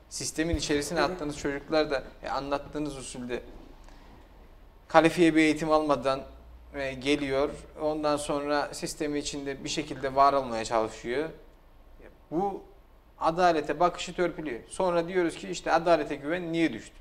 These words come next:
Adalete güven yüzde yirmilere düşüyor. Düşer tabii yani. Sen ben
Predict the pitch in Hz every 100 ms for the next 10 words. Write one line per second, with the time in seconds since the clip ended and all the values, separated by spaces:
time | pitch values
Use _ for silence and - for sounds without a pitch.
0 | - 139 156 160 156 143 165 185 165 160
1 | 175 175 175 180 170 117 113 110 - 131
2 | 185 190 196 165 123 113 - - - -
3 | - - - - - - - 170 180 160
4 | 190